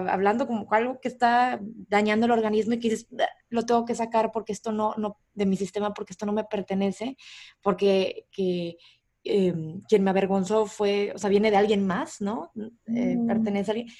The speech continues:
Speaker 1: Esto, eh, como que esta parte, ¿no? Empecé a, así a, a... medio que a hilar una idea con otra y al principio fue como, "Qué asco, ¿qué?".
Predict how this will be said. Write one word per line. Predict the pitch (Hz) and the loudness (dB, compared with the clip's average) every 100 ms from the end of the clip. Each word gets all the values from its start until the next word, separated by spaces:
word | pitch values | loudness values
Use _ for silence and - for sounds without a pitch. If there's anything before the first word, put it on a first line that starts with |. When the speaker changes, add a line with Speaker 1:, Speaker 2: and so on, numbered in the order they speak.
| - - - | -20 -20 -8
Speaker 1:
Esto, | - 277 285 330 - | 4 4 4 0 2
eh, | 269 - | 0 0
como | 247 | -2
que | 240 | 0
esta | 285 349 349 | 6 4 8
parte, | 302 294 285 | 6 6 2
¿no? | |
Empecé | 285 277 240 254 | 0 -2 4 6
a, | 247 226 | 8 4
así | - 226 208 | 2 0 0
a, | 190 196 - 190 185 185 | -2 -4 -2 0 0 -2
a... | 185 _ _ - | -10 _ _ -6
medio | 202 196 196 | 0 2 2
que | 202 | 6
a | 190 | 6
hilar | 190 202 214 | 6 6 6
una | 233 247 | 6 6
idea | 240 233 | 6 6
con | 240 233 | 6 6
otra | 226 233 247 254 | 6 6 4 6
y | 220 | 2
al | |
principio | 208 196 214 | 2 2 0
fue | 220 208 | -2 -4
como, | 196 | -4
"Qué | 175 185 | -4 -4
asco, | 226 233 254 | -4 -6 -10
¿qué?". | - | -4